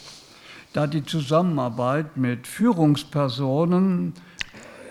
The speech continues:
in diesem Gebiet der Neonazis, äh, insbesondere die Gefahr in sich birgt, dass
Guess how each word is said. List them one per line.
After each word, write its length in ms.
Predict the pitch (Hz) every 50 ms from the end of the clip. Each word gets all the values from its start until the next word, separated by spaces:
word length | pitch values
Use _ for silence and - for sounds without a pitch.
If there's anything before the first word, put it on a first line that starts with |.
| -
in 160 | 240 151 143 139
diesem 300 | 151 147 - - 151 143
Gebiet 500 | 131 127 120 135 139 160 170 165 - - 135 - - -
der 380 | 139 127 120 120 120 117 120
Neonazis, 1120 | 127 127 131 135 143 147 151 151 143 139 143 156 147 - - 175 170 165 156 - - - - - - - - - - - - -
äh, 300 | - 156 147 143 143 - - - - - - - - - - - - -
insbesondere 880 | 247 202 190 180 - - 175 143 120 151 139 143 156 175 175 156 165 160
die 160 | 143 147 135
Gefahr 500 | 135 135 120 - - 139 139 143 156 -
in 180 | - 170 170 170
sich 280 | 156 180 185 170 -
birgt, 500 | - - 185 190 196 190 - - - - -
dass 380 | - 160 147 147 139 - - -